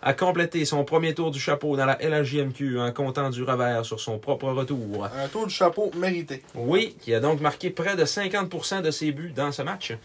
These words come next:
Speaker 2: Ouais.
Speaker 1: C'était son septième de l'année.
Speaker 2: Mais pour vrai, tu sais, c'est, il est récompensé de ses efforts, là, tu sais.
Speaker 1: Oui.
Speaker 2: Depuis que, comme on disait tantôt, depuis que Yannick, euh, il a dit là, il faut, faut là que les vétérans se lèvent, là. Ben, il s'est levé en crise, là, depuis ce temps-là, là.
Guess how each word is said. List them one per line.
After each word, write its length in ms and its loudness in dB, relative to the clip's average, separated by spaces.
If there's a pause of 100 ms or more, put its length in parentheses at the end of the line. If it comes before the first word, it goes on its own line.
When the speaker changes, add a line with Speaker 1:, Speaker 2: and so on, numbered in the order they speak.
(220)
Speaker 2:
Ouais. 140 0
Speaker 1:
C'était 120 2
son 180 -2
septième 400 0
de 60 -2
l'année. 220 -4 (360)
Speaker 2:
Mais 280 -6
pour 220 -6
vrai, 260 2
tu 60 -8
sais, 100 -10
c'est, 160 -6
il 680 -8
est 60 -12
récompensé 460 2
de 60 -4
ses 180 -2
efforts, 480 0
là, 80 -10
tu 60 -10
sais. 80 -2
Speaker 1:
Oui. 200 0 (240)
Speaker 2:
Depuis 720 -6
que, 200 0
comme 160 -4
on 40 -2
disait 140 0
tantôt, 340 0
depuis 280 -2
que 100 -8
Yannick, 500 -2
euh, 400 -4
il 240 -8
a 60 -8
dit 140 -8
là, 100 -2
il 60 -4
faut, 180 -10
faut 140 -4
là 100 2
que 60 -2
les 80 -2
vétérans 380 -4
se 120 -8
lèvent, 380 -2
là. 100 -8 (540)
Ben, 100 -14
il 80 -10
s'est 140 -4
levé 160 -2
en 120 2
crise, 380 -10
là, 60 -12 (100)
depuis 200 -18
ce 40 -20
temps-là, 300 -6
là. 420 -10